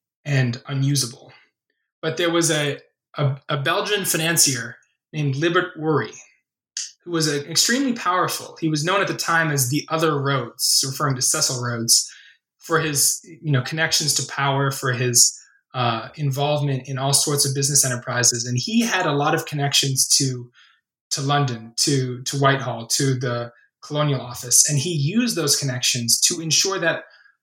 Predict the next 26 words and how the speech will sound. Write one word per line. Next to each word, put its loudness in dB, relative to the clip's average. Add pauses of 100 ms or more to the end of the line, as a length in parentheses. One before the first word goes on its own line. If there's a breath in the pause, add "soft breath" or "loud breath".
(180)
Nyasaland 0
was 0
made 2
not -2
only 0
to -2 (640)
build 0
the 2
railway, 0
but -2
to 0
guarantee 0
its 0
profitability -2 (120)
to 4
him, -4 (1200)
so -2
that 0 (500)
they 0
would, -2 (580)
they -2
would 2
take 0
out 0
the -4
loan 0